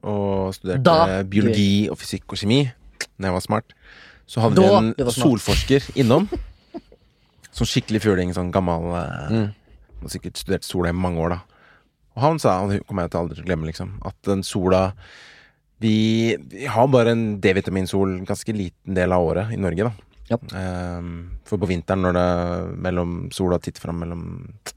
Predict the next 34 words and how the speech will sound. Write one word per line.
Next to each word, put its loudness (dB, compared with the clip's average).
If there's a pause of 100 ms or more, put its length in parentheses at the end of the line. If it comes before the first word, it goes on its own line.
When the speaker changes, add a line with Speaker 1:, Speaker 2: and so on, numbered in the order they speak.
(420)
Speaker 1:
ti -6
og 0
tre, 0
så -2
er -10
det -12
ikke -6
noe -6
nok, -4
da. 0 (140)
Den -2
Speaker 3:
Alle 4
måneder 2
med 2
R. -10 (180)
Speaker 1:
Du, 0
du, -4
du. -8 (300)
Ja, 0
det -6
har -4
du -6
kanskje -8
rett -18
i. -18 (760)
Og 4
han 4
sa 4
liksom, -2
i 2
de 4
vintermånedene, 0
så -10
ta -4